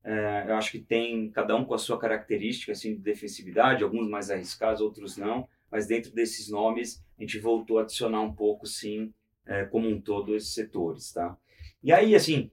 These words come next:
a gente tem cíclico doméstico, mas são cases bem pontuais, não são tão grandes na carteira. Posso mencionar um ou dois. O caso de Vivara,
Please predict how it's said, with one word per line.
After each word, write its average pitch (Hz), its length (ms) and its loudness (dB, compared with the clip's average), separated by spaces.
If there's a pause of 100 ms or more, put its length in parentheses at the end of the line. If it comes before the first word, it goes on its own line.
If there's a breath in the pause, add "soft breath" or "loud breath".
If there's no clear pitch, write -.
(260)
a 123 120 2
gente 139 280 0
tem 156 220 6
cíclico 135 480 -2
doméstico, 107 800 0 (120)
mas 123 180 -2
são 131 220 0
cases 127 440 0
bem 131 760 4 (260)
pontuais, 123 1040 6
não 113 160 0
são 117 220 -2 (160)
tão 123 200 4
grandes 113 380 2
na 113 140 -4
carteira. 120 680 2 (140)
Posso 117 240 -2
mencionar 110 680 0
um 123 140 2
ou 107 100 2
dois. 117 640 2 (220)
O - 20 -20
caso 110 220 6
de 110 80 -4
Vivara, 113 640 6